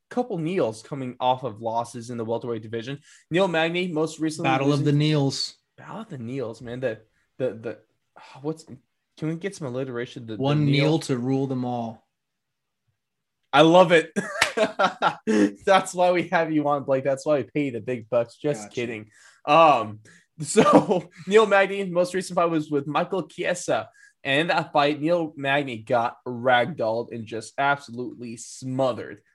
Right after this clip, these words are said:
Speaker 1: Um, that was in the lead up. That was on that Wednesday ca-, Wednesday morning card, the weirdest time I've e-, ever seen for U F C. But hey, I got to watch U F C at work, so that was cool.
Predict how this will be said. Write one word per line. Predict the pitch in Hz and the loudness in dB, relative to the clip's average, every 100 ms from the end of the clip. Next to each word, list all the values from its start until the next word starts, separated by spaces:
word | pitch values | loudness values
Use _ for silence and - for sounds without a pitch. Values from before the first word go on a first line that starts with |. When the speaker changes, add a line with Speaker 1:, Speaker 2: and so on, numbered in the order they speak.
| - | -12
Speaker 1:
Um, | 113 107 110 113 | -10 -8 -6 0
that | 135 | 0
was | 127 | 0
in | 123 | -8
the | 113 | -8
lead | 120 123 | -6 -6
up. | 113 | -2
That | 143 | -2
was | 151 | 0
on | 147 | 0
that | 117 107 | -2 -2
Wednesday | 117 160 131 107 104 | -2 -4 -4 -8 -8
ca-, | - - | -8 -4
Wednesday | 135 165 156 | -2 -2 -4
morning | 113 113 127 113 92 | -6 -8 -8 -10 -12
card, | - - - | -14 -14 -14
the | 123 110 _ _ _ | -16 -18 _ _ _
weirdest | 127 131 139 131 107 107 - | -12 -4 -4 -4 -6 -12 -14
time | 131 123 117 | -10 -8 -6
I've | 113 104 | -6 -8
e-, | - - | -10 -8
ever | 117 113 | -8 -10
seen | - 120 113 | -14 -16 -16
for | 110 | -14
U | 110 110 | -14 -12
F | |
C. | 113 | -12
But | 113 123 | -4 -2
hey, | 139 151 147 | 0 -2 -4
I | 123 | -6
got | 127 127 | -8 -6
to | |
watch | 120 120 | -8 -8
U | 117 | -14
F | |
C | - | -14
at | 110 | -10
work, | 113 117 - | -8 -8 -8
so | 123 | -4
that | 120 | -4
was | 113 | -6
cool. | - 117 117 | -10 -8 -8